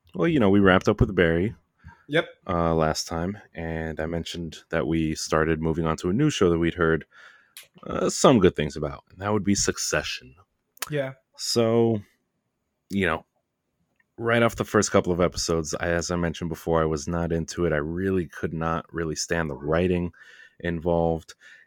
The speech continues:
Speaker 1: and I, I took a note of, uh, coming up with some examples for this week to mention.
Speaker 2: Mm.
Speaker 1: But, um,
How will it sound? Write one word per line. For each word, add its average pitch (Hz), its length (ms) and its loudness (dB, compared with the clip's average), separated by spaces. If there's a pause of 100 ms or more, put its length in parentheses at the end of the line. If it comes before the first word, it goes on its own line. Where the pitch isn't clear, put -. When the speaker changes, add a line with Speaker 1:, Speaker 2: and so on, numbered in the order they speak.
(100)
Speaker 1:
and 80 180 -4
I, 78 360 -4
I 78 340 -4 (240)
took - 240 -2
a 104 40 4
note 87 320 2
of, 78 280 -4
uh, 73 380 -4 (320)
coming 87 220 -2
up 78 120 -2
with 82 80 -4
some 82 200 -4
examples 73 540 -6
for 71 460 -6 (220)
this 78 360 -4
week 71 280 -8 (220)
to - 140 -8
mention. 139 400 -2
Speaker 2:
Mm. - 60 -14 (720)
Speaker 1:
But, 85 220 4
um, 80 520 0